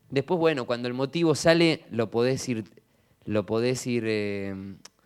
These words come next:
ter-, podés hacerla, hacer a la canción.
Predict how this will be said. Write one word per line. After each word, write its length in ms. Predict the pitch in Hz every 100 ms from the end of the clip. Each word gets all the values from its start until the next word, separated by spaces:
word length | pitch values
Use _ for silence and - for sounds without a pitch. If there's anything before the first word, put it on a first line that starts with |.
| _ _ _ -
ter-, 400 | 98 - - -
podés 260 | 117 127
hacerla, 300 | 123 131 120 -
hacer 320 | 101 - 123
a 60 | 113
la 100 | 98
canción. 840 | 98 101 - 139 139 120 101 95